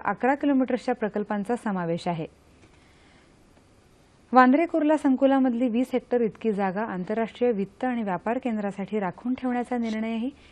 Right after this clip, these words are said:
या बैठकीत घेण्यात आला. या संकुलाला स्मार्ट दर्जा प्राप्त करून देण्यासाठी पंच्याण्णव कोटी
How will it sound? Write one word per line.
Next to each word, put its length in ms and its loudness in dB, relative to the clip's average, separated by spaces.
या 120 8
बैठकीत 420 0
घेण्यात 380 -6
आला. 140 -6
या 80 4
संकुलाला 600 -2
स्मार्ट 460 -4
दर्जा 280 0
प्राप्त 400 -6
करून 200 -6
देण्यासाठी 540 -6
पंच्याण्णव 480 4
कोटी 360 0